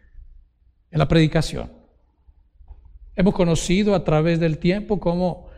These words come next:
algunas personas se han vuelto persistentes en la idea de que quieren ser pastores.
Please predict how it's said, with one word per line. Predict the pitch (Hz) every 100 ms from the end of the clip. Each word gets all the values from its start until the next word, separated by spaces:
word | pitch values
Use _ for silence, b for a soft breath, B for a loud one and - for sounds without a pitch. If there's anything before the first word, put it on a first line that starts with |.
| b b b -
algunas | 147 143 139 170 202
personas | 202 196 - 196 220 196 151 -
se | - - - - - 165
han | 151 156 175 180 165 - - _ _ _ _ _ - _ _ - - - - - - _ - _
vuelto | 160 190 202 202 196 -
persistentes | 214 180 233 220 - 254 262 240 185 165 -
en | 180 180
la | 175
idea | 180 180 208 233
de | 196
que | - 151
quieren | - 170 190 180
ser | - 147 160 170 - -
pastores. | 247 247 - 320 294 - -